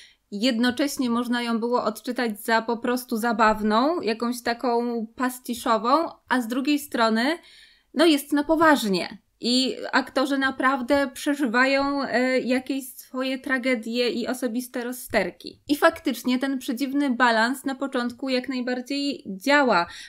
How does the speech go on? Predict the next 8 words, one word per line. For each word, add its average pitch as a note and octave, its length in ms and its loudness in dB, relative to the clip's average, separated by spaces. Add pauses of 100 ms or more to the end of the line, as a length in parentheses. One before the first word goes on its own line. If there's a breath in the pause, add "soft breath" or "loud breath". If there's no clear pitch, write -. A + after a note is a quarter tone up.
Poza A#3 260 -2
tym, B3+ 360 0
y, A3 360 -4
mamy B3+ 460 2
na A#3+ 160 0
początku C4 600 -6
dużo B3 320 -4
takich B3+ 560 -8